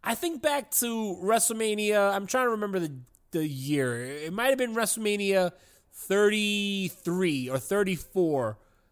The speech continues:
Um, but it was Roman Reigns versus Brock Lesnar.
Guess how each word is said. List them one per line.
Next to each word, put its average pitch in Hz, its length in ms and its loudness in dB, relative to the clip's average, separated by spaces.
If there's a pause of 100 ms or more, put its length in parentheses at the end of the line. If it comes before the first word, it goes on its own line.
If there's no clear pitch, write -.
(380)
Um, 160 680 0
but 208 180 -2
it 247 100 2
was 208 280 -2 (580)
Roman 302 320 2
Reigns 247 320 2
versus 208 320 0
Brock 165 360 2
Lesnar. 123 400 -2